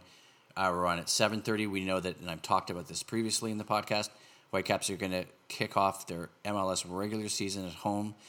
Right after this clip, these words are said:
Saturday, March second, when they host Charlotte F C, uh, for the first time. Uh, we've talked about this i-, in other episodes. Saturday, March second versus Charlotte at four thirty. All these,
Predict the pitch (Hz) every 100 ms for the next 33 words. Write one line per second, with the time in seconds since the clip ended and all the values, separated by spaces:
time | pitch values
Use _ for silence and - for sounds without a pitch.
0 | - - - 92 90 87 85 - 110 104
1 | 104 90 85 85 82 - 82 82 76 76
2 | - 123 127 - - - _ _ - 98
3 | 95 - 104 98 110 104 - 110 110 110
4 | 107 - _ _ - 87 82 82 82 80
5 | 85 80 - 90 - 101 - 98 87 95
6 | - - - - _ _ - - _ -
7 | 104 101 101 95 - 104 101 92 - -
8 | - _ _ - - 107 101 98 95 92
9 | 98 90 90 85 80 - - 110 110 107
10 | 107 - - - _ _ _ _ - 87
11 | - - 98 92 101 98 98 - 117 120
12 | 104